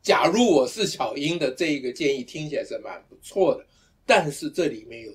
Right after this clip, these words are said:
重大的问题。锻炼批判思考，破解中华话术。各位亲爱的朋友，欢迎您再度收看我们的节目。啊，那今天呢，我们要跟您谈的题目呢，是谭德赛事件，啊，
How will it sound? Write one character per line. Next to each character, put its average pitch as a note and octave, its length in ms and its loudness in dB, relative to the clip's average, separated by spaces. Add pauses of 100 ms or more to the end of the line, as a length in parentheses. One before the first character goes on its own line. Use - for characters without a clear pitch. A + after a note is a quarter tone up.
重 - 280 0
大 A2+ 260 -6
的 - 180 -20
问 C#3 200 -2 (120)
题。 - 240 -18 (1400)
锻 C#4 180 2 (100)
炼 G3 360 -2
批 B3 240 -6
判 A#3+ 240 4
思 B3+ 180 -6
考， F#3+ 280 6 (120)
破 G3 280 4
解 D#3 340 -2
中 F3+ 240 4
华 D#3 220 2
话 E3 200 6
术。 E3 240 2
各 D#3+ 140 2
位 D3+ 140 2
亲 D#3 100 -2
爱 E3 80 2
的 D3+ 80 0
朋 C#3 160 -2
友， C#3+ 100 0
欢 D3 160 4
迎 C#3 60 0
您 C3 100 -10
再 C3+ 140 2
度 C3 160 -6
收 C3+ 160 -8
看 B2+ 240 -4
我 A2+ 80 -8
们 A2 140 -20
的 B2 120 -10
节 - 320 -12
目。 A3 320 2 (420)
啊， E3+ 240 4
那 G3+ 180 6
今 A#3 200 -4
天 A#3 240 4
呢， A3 160 4
我 E3 120 6
们 E3+ 100 2
要 F3+ 140 6
跟 F3+ 180 2
您 D3+ 180 -2
谈 D3+ 280 -4
的 E3+ 100 0
题 D#3 420 -8
目 G#3+ 300 2
呢， A#2+ 160 0
是 D3+ 500 -4 (480)
谭 A#3+ 300 -2
德 D#3+ 160 6
赛 F3 320 2
事 F3+ 260 -8
件， - 440 2
啊， - 400 -6